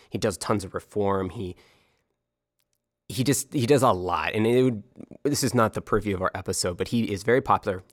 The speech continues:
easily wins a second term. He, he ends wars, he expands foreign policy, helps set up the Panama Canal, and he really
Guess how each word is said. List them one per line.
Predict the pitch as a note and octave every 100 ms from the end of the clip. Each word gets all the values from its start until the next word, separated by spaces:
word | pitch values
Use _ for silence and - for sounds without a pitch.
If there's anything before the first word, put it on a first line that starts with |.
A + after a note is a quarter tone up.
| -
easily | C3+ A#2 A#2
wins | G#2 G#2
a |
second | G2 G2+ - F#2
term. | - F#2+ F#2
He, | F#2 F2+ - _ _
he | A#2 -
ends | C3 B2 A2
wars, | G2 G2+ F#2+ G2 F2+
he | - F2+
expands | - - A#2 A2
foreign | - G2+ F#2
policy, | - F2+ E2+ F2+
helps | G#2+ G#2
set | - G#2
up | -
the | -
Panama | F#2+ F#2+ F#2+
Canal, | - F#2 F#2 F2+ - - - _
and | G#2 G#2
he | G#2+
really | G2 A#2 B2